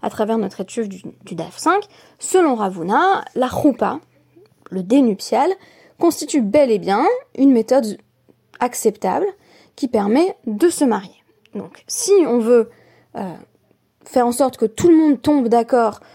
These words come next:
sur, euh, ce chiffre de trois, voire peut-être une quatrième option présentée par Ravuna, alors qu'est-ce que cela vient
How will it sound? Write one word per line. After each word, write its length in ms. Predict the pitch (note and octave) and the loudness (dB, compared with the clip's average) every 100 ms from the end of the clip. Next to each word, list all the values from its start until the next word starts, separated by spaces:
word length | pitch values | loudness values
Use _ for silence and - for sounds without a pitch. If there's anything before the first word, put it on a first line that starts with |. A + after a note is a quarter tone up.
| - _ | -20 _
sur, 500 | - C#4+ B3+ A3+ - _ - | -6 0 2 2 -2 _ -12
euh, 360 | F#3+ E3+ - - _ | -10 -10 -14 -18 _
ce 220 | - - | -14 -8
chiffre 460 | A3+ - A3+ - G3 | -6 -6 -8 -6 -10
de 140 | F3 | -10
trois, 520 | F3+ - - C#4 - - | -14 -8 0 0 0 -6
voire 260 | A#3 A3+ G#3+ | -4 -4 -2
peut-être 640 | - C#4+ D4 C#4+ - - _ _ _ _ - | -4 0 0 0 -4 -18 _ _ _ _ -10
une 120 | B3 | -4
quatrième 440 | B3 A3+ - A#3 A3 | -2 -2 -2 0 0
option 420 | G#3 - A#3+ - _ _ _ _ _ _ _ - | -4 -2 -2 -2 _ _ _ _ _ _ _ -2
présentée 560 | A#3+ G#3+ G3+ G#3 F#3+ _ - | -2 0 0 0 -2 _ -4
par 180 | A#3 G3 | -4 -2
Ravuna, 460 | F#3 E3+ E3+ C#4 C5+ _ _ _ _ _ _ - | -6 -6 -4 -2 -2 _ _ _ _ _ _ -6
alors 480 | A3 A#3+ F4 - - | 0 2 2 -4 -2
qu'est-ce 280 | F#4+ E4+ - | 0 0 0
que 340 | D4 F4 - | 0 0 -4
cela 300 | - A#3+ A3 | -2 0 2
vient 220 | A#3 C#4+ | 0 -2